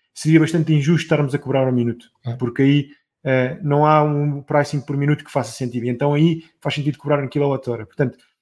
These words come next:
Speaker 1: eh, nós não, não acredito, Telmo, se esta visão, se a nossa visão estiver certa, e estou sempre aberto a estar errado e a, a mudar a minha visão ao longo do tempo, nós acreditamos que o nosso, o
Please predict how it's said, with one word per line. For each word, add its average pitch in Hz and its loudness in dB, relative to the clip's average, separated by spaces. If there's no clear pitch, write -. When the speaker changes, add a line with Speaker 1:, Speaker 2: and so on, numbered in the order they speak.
Speaker 1:
eh, 151 0
nós 180 2
não, 185 2
não 185 4
acredito, 175 0
Telmo, 180 2
se - -6
esta 143 -4
visão, 139 -2
se - -10
a - -2
nossa 135 -4
visão 131 -2
estiver 123 -4
certa, 165 -2
e 120 -4
estou 120 -10
sempre 123 -8
aberto 123 -8
a - -14
estar 120 -8
errado 127 -2
e 123 -2
a, 151 -6
a - -2
mudar 123 0
a 127 0
minha 123 -2
visão 123 -2
ao 127 -4
longo 135 0
do 120 -6
tempo, 156 2
nós 151 2
acreditamos 156 2
que - -8
o 127 -2
nosso, - -6
o 135 -2